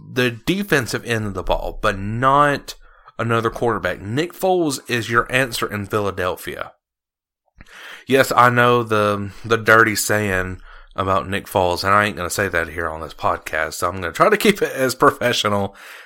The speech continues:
as I can. But this is the most worst, th-, this has to be the worst decision Philadelphia has ever made. Yes, Carson Wentz, it's great. You know, he had a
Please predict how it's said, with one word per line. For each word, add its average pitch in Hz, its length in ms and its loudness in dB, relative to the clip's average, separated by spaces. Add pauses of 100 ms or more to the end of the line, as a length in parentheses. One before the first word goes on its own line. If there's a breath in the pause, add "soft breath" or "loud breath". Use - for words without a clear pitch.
(100)
as 110 240 -4
I 101 140 0
can. 160 640 -6 (580 loud breath)
But 117 200 -2
this 190 180 6
is 285 160 0
the 202 100 4
most 180 440 4 (800)
worst, 165 600 0
th-, 180 200 0
this 143 300 0
has 269 220 2
to 147 100 -8
be 151 120 2
the 139 160 0
worst 135 320 -2
decision 139 440 -2
Philadelphia 104 560 0
has 87 200 -2
ever 95 220 -6
made. 95 360 -4 (440 loud breath)
Yes, 370 300 2
Carson 277 420 4
Wentz, 370 400 -2
it's 226 300 -2
great. 170 580 -4
You 139 180 -4
know, 147 120 0
he 214 180 -4
had 294 320 -4
a 95 440 -2